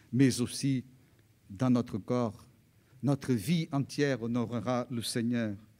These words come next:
Notre corps est le temple du Saint-Esprit qui a, nous a été donné par Dieu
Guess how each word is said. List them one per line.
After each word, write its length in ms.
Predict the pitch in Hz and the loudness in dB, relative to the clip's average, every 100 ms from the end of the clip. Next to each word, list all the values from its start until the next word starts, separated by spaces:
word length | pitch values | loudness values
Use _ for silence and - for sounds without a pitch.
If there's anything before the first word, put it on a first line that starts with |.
| _ _ _ _ _ _ _ _ _ - - - _ _ | _ _ _ _ _ _ _ _ _ -20 -20 -20 _ _
Notre 320 | 117 139 143 | -2 -2 -2
corps 420 | 135 170 165 151 - | -2 2 2 0 2
est 140 | 151 | 2
le 120 | 139 127 | 4 2
temple 500 | - 156 143 123 120 | 2 0 0 -4 -6
du 140 | 120 | -6
Saint-Esprit 880 | - 143 135 127 - - 135 127 - - _ _ _ _ _ _ _ _ _ _ _ _ | 0 0 0 -2 -6 -8 -8 -8 -10 -20 _ _ _ _ _ _ _ _ _ _ _ _
qui 80 | - | -2
a, 80 | 139 127 | 0 2
nous 220 | 151 123 | 0 2
a 60 | 147 | 2
été 220 | 135 135 | 2 2
donné 340 | 135 135 139 | 2 4 2
par 260 | 135 127 113 | 2 -2 -4
Dieu 360 | 120 127 131 | -2 0 0